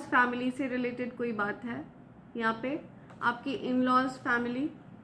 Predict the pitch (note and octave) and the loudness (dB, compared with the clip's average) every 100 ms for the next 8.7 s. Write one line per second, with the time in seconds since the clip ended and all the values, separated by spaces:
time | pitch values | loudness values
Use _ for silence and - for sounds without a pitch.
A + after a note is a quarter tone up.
0 | - - - - - - - - - - | -18 -18 -18 -20 -20 -20 -20 -20 -18 -18
1 | - - - A#3+ A3+ C4 B3+ A#3+ A#3+ A#3+ | -20 -20 -12 -6 -2 0 4 6 4 2
2 | B3 A#3 A#3 A#3 A#3 B3 A3 A3 A#3 A#3 | 0 2 2 0 -2 0 0 0 -2 -6
3 | - - - - - - - - - A3+ | -12 -16 -18 -20 -20 -20 -20 -14 -2 0
4 | A#3 A#3 - A#3+ A#3 A#3 - - G#3+ A3 | 0 -4 -2 2 2 0 -6 -6 -2 0
5 | A3 - - - - A#3 A#3 A3+ A3+ A3+ | -2 -10 -16 -14 -2 0 2 2 2 0
6 | - - - - - - - - - - | -6 -16 -18 -18 -18 -18 -18 -18 -18 -18
7 | - - - - - - - - - - | -18 -18 -18 -16 -16 -16 -18 -20 -20 -20
8 | - - - - - - - | -20 -20 -20 -18 -14 -12 -10